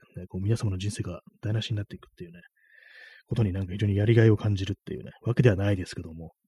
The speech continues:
なんかもう言葉選べよって感じですね、今のね。なんか本当にね。お前、お前だよって感じですけどもね。こんなわけのわからんことしやがってっていう感じのことはまあ、思いますけども。まあそんな感じで、これはなんか本当にね、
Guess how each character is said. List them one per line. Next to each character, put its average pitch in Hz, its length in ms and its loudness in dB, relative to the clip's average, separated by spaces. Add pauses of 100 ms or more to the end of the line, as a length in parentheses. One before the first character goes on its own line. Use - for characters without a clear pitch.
(480)
な 107 140 -6
ん - 20 -6
か 87 60 -6
も 95 100 -8
う 123 120 6
言 156 100 10
葉 113 60 8
選 117 200 10
べ 131 60 10
よ 95 60 8
っ - 20 -4
て - 60 -2
感 95 120 -8
じ 90 80 -8
で 92 40 -8
す - 100 -14
ね、 92 60 -6
今 90 120 -6
の 85 80 -12
ね。 87 100 -12
な 95 80 -10
ん 101 40 -4
か 92 160 -8
本 110 80 -4
当 101 140 -4
に 92 80 -4
ね。 87 100 -6 (720)
お 101 120 -2
前、 131 200 10
お 101 80 2
前 131 200 8
だ 131 100 10
よ 104 60 6
っ - 40 0
て 95 80 -2
感 90 100 -4
じ 92 60 0
で 90 60 -2
す - 100 -10
け - 60 -10
ど 87 80 -14
も 85 100 -14
ね。 90 120 -8
こ - 140 -10
ん 95 60 -4
な 95 80 -4
わ 92 120 -4
け - 80 -6
の 87 60 -4
わ 90 80 -6
か 101 80 -2
ら 101 60 2
ん - 20 -4
こ 90 80 -4
と 90 60 -8
し - 160 0
や 107 80 6
が 104 80 2
っ - 20 -2
て - 140 -14
っ - 20 -16
て - 80 -10
い 92 60 -8
う - 20 -6
感 98 100 -6
じ 101 60 -2
の 101 60 0
こ 104 80 2
と 107 80 4
は 90 40 -2
ま 90 140 -2
あ、 85 60 -10 (640)
思 107 180 4
い 120 40 8
ま 117 100 8
す - 100 -4
け 101 80 0
ど 85 80 -8
も。 82 260 -12 (240)
ま 110 80 -4
あ - 20 -8
そ 127 80 2
ん 143 120 4
な 143 80 4
感 127 160 4
じ 113 80 4
で、 - 80 -4
こ - 140 2
れ 170 80 6
は 170 60 6
な 165 80 8
ん 139 60 8
か 95 40 -8
本 92 140 -6
当 90 100 -6
に 90 80 -6
ね、 85 220 -8